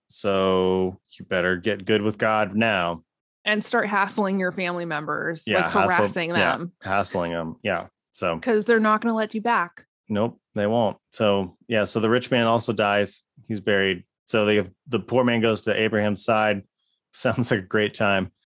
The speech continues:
Speaker 2: Well, I mean, compared to what he was going through, yes.
Speaker 1: I suppose so. If I was a poor man with sores, uh,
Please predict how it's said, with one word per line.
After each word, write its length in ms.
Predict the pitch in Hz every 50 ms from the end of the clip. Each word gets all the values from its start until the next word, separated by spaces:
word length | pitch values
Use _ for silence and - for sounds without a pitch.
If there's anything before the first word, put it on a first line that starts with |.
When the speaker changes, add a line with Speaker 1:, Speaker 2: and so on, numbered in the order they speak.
| _ -
Speaker 2:
Well, 100 | 240 254
I 100 | 262 269
mean, 220 | 277 285 285 285
compared 360 | 277 294 269 294 330 339 302
to 60 | 269 240
what 120 | 226 240
he 100 | 214 214
was 180 | 190 180 175 170
going 320 | - 190 185 175 175 175
through, 340 | 160 175 160 - 139 156 156 175
yes. 460 | 143 - - - - - - - - -
Speaker 1:
I 100 | 107 110
suppose 420 | 107 - 110 90 104 98 95 87
so. 360 | - - 85 78 80 - - -
If 140 | 110 92 98
I 120 | 92 95
was 140 | 92 92 95
a 60 | 98
poor 220 | 92 - 110 110 104
man 200 | 104 101 98 101
with 80 | 98 -
sores, 640 | - 107 101 95 95 92 90 87 82 - - - - -
uh, 220 | 104 98 95 90